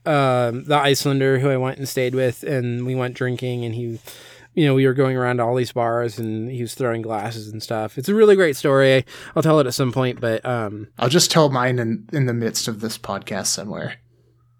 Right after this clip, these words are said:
Speaker 1: Um,
Speaker 2: I'll just
Speaker 1: if you
Speaker 2: stop
Speaker 1: can
Speaker 2: what
Speaker 1: find
Speaker 2: we're
Speaker 1: an organic way to slip it in.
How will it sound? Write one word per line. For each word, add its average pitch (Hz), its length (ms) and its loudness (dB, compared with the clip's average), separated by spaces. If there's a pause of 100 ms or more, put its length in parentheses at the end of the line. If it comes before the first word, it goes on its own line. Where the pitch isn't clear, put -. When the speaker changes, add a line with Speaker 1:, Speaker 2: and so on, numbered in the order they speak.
(400)
Speaker 1:
Um, 131 800 2
Speaker 2:
I'll 131 40 -6
just 120 320 0
Speaker 1:
if - 200 0
you 185 60 8
Speaker 2:
stop 202 240 8
Speaker 1:
can 294 100 8
Speaker 2:
what 214 80 0
Speaker 1:
find 220 240 6
Speaker 2:
we're 196 60 6
Speaker 1:
an 185 80 2
organic 156 680 2
way 151 160 4
to 131 100 2
slip 139 320 -4
it 143 100 -4
in. 117 300 -6